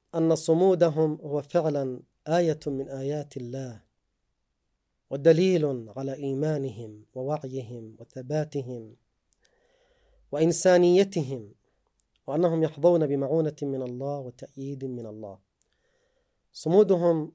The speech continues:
صمود عظيم ومنكل بالعدو، وهم يستمرون في كل محاور القتال من شمال القطاع إلى وسطه إلى رفح في القتال بفاعلية وتأثير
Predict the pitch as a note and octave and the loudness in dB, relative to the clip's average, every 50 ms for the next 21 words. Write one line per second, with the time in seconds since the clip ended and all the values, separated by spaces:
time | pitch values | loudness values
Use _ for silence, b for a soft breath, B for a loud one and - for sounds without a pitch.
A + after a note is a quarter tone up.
0 | _ - - - D3 D3 D#3+ E3+ D3+ D3+ C#3 B2+ A#2+ B2+ A#2+ C3+ D3+ D#3 D3 C#3 | _ -10 -6 -4 -2 0 0 0 0 -2 -2 -4 -4 -6 -4 -2 0 0 0 -2
1 | C3 C3 C#3 D#3+ E3 D#3+ _ - - E3 E3 E3 E3 D#3+ C#3+ D3+ D3+ D3 B2+ C3+ | -2 -4 -2 -4 -4 -4 _ -6 -4 0 0 0 0 0 0 0 0 0 -2 -2
2 | C3+ C3+ D#3 D3 B2+ A2+ - _ _ _ _ _ _ _ _ _ _ _ _ _ | -2 -2 -2 -2 -4 -6 -12 _ _ _ _ _ _ _ _ _ _ _ _ _
3 | _ _ _ _ _ _ _ _ - D3 F3 F3+ F3 G3 G3+ G3+ G3 F#3 E3 E3 | _ _ _ _ _ _ _ _ 4 4 6 6 6 6 4 4 4 4 4 2
4 | F#3+ G3 - - - - F#3+ F3+ F3 F3 E3+ D3+ D#3 F#3 G3 G3 G3 F#3 F3 - | 2 0 -2 -4 0 2 4 4 4 4 4 2 4 4 4 6 6 4 2 0
5 | - F3+ E3+ - - D4 D4 C#4+ B3 A#3 G3+ F#3 - - F3+ F3 D#3 D3+ C#3 C#3 | -4 -6 -4 0 2 4 4 6 6 6 4 4 4 4 2 2 2 2 0 -2
6 | B2 A2+ A#2 A#2 - - G#2+ G2 F#2+ - _ _ _ _ _ _ _ _ _ _ | -4 -8 -10 -16 -16 -16 -18 -18 -18 -20 _ _ _ _ _ _ _ _ _ _
7 | _ _ _ _ _ _ _ _ _ _ _ _ _ _ _ D#3 E3+ G3+ G3 F3 | _ _ _ _ _ _ _ _ _ _ _ _ _ _ _ 2 4 6 6 4
8 | - - E3 D#3+ D#3+ D#3+ D3+ D3 C3+ B2 B2+ C3 B2 C3 - B2 A2+ G#2+ - - | 4 2 0 2 2 2 2 0 -2 -4 -6 -10 -10 -8 -10 -12 -12 -12 -12 -6
9 | C#3+ D#3 E3+ E3+ E3 D3+ D#3+ D#3+ D#3 - E3+ D#3 D#3 C#3+ B2 G#2+ A#2 A2 - C#3+ | 0 2 4 4 4 4 2 0 0 -2 -4 -4 -4 -6 -8 -8 -12 -12 -6 -2
10 | D#3 F3 F3 F3 E3+ F3+ G3+ G3 G3 G#3 E3+ - - _ _ _ _ _ _ _ | 0 2 4 4 4 4 2 0 0 -4 -6 -6 -10 _ _ _ _ _ _ _
11 | _ _ _ _ _ _ _ _ _ _ _ _ _ _ _ _ _ _ - C#3 | _ _ _ _ _ _ _ _ _ _ _ _ _ _ _ _ _ _ -14 -12
12 | C3+ C3 C3 C3+ C3+ - E3 E3 E3+ F3 E3 D3+ C3+ C3 B2+ D#3 D#3 D#3 - E3+ | -12 -10 -10 -12 -6 -2 0 0 0 0 -2 -4 -6 -6 -6 -6 -4 -4 -2 -2
13 | D#3 C#3+ B2+ C3 C3+ C#3+ D#3 D3+ C#3+ C3+ C3+ B2+ A#2+ A2 A#2 A#2+ - B2+ A2 A2+ | -2 -2 -2 -4 -4 -4 -4 -4 -4 -6 -6 -8 -8 -10 -12 -14 -14 -14 -16 -14
14 | - - D#3 D3 C3 A#2+ - - | -8 -4 -2 -2 -2 -4 -6 -12